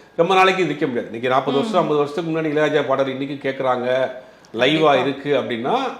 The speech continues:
Speaker 1: அதுல, அதுல வந்து ஒரு, ஒரு சோல் இருக்கும் பாட்டுல.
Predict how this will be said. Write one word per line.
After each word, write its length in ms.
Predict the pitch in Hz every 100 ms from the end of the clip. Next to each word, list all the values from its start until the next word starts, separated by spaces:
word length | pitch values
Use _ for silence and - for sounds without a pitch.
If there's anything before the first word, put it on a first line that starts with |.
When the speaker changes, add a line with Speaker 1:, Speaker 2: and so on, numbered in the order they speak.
| -
Speaker 1:
அதுல, 400 | 131 143 139 127
அதுல 220 | 127 147
வந்து 180 | 139 165
ஒரு, 200 | 220 160 135 120 107 101 - -
ஒரு 180 | 131 123 -
சோல் 140 | 185
இருக்கும் 320 | 135 104 - - _ _ - -
பாட்டுல. 280 | 120 104